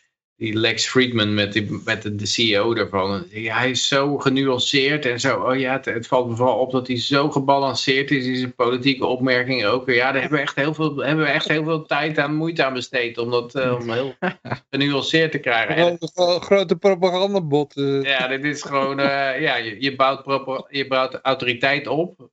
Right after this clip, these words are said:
Speaker 1: en geloofwaardigheid om het daarna gewoon knalhard te verkopen en het helemaal de grond in te boren daarna. Want, eh, voordat mensen doorhebben van, "Oh shit, dit is weer een, dit is weer geco-opt." Dan, eh, eh, wa-, wat
Speaker 2: Ja,
Speaker 1: dat
Speaker 2: maar
Speaker 1: betreft zou je eigenlijk een soort,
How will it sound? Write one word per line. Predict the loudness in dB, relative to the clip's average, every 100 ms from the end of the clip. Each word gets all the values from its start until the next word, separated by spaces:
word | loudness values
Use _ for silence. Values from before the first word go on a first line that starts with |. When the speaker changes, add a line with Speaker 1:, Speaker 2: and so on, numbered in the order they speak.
| -6
Speaker 1:
en | -2
geloofwaardigheid | 0 0 2 2 2 -2 -2 -2 -2
om | -2
het | -2
daarna | 0 0 0 0
gewoon | 0 -2 -4 -6
knalhard | -2 2 2 2 0
te | -4
verkopen | -2 -2 0 0
en | 0
het | 2
helemaal | 0 0
de | -4
grond | -4 -2 -2
in | -2
te | -2
boren | 2 4 4 2
daarna. | 0 2 0
Want, | 0 0
eh, | -2 -2
voordat | 0 0 2
mensen | 2 0 -2 -2
doorhebben | 2 2 0
van, | 2 2 2
"Oh | -2
shit, | -2 -2 -2 -2
dit | -2
is | -4 0
weer | -2 0
een, | -4 -6
dit | -4
is | -2
weer | 0 0
geco-opt." | -2 -4 -2 0 0 -2 -6 _ _ _ _
Dan, | -4 -2 -2
eh, | -4 -2 -4 -2
eh, | -2 -2 0
wa-, | 0
wat | 2
Speaker 2:
Ja, |
Speaker 1:
dat | 0
Speaker 2:
maar | 2
Speaker 1:
betreft | 0 0
zou | 0 2
je | 2
eigenlijk | 0 0 -2 -4 -4
een | -8
soort, | -2 -2 -2